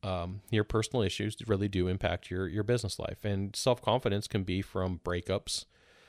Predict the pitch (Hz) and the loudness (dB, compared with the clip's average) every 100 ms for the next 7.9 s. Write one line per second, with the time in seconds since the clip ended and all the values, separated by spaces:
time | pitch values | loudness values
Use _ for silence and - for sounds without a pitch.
0 | _ - 104 110 101 95 - 90 85 80 | _ -2 0 2 2 0 0 -2 0 0
1 | 78 90 104 104 117 - - - 123 127 | 0 0 0 -2 -2 -6 -4 -2 0 -2
2 | 135 127 95 92 101 107 98 92 - 85 | 0 0 2 4 6 6 2 -2 -2 -6
3 | - 80 - - - - - _ - 123 | -6 -10 -10 -10 -12 -14 -20 _ 0 4
4 | 139 - 123 117 - 110 101 - - 95 | 4 4 6 6 6 4 4 0 0 2
5 | 98 113 107 92 92 - 117 104 110 107 | 6 8 8 8 6 0 -8 0 6 8
6 | 107 110 107 104 101 101 - 92 - 90 | 8 6 2 0 0 2 4 2 2 0
7 | 90 92 92 - 107 110 - 85 | 0 -2 -2 0 0 0 -4 -8